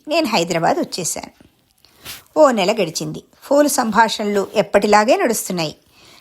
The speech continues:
నందిని వేదనకు నేను ఇచ్చిన మందు వాడుతున్నదో లేదో తెలియదు, ఆ మందు పనిచేసిందో లేదో కూడా తెలియదు. మా ఫోన్ కాల్స్లో మామూలు కబుర్లే దొల్లుతున్నాయి.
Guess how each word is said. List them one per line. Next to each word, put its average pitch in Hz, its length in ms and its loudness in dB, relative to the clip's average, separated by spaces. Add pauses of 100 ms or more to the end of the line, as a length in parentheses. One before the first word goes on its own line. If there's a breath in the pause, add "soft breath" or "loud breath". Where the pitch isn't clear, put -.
(120 soft breath)
నందిని 370 320 2
వేదనకు 233 400 4
నేను 208 220 0
ఇచ్చిన 214 300 0
మందు 196 280 0
వాడుతున్నదో 220 800 2
లేదో 220 300 2
తెలియదు, 220 420 0 (580 soft breath)
ఆ 311 100 4
మందు 294 240 -2
పనిచేసిందో 240 720 2
లేదో 247 320 6
కూడా 247 280 2
తెలియదు. 262 460 -2 (540 soft breath)
మా 226 140 6
ఫోన్ 214 380 -2
కాల్స్లో 220 540 0
మామూలు 190 420 0
కబుర్లే 254 420 2
దొల్లుతున్నాయి. 196 640 -4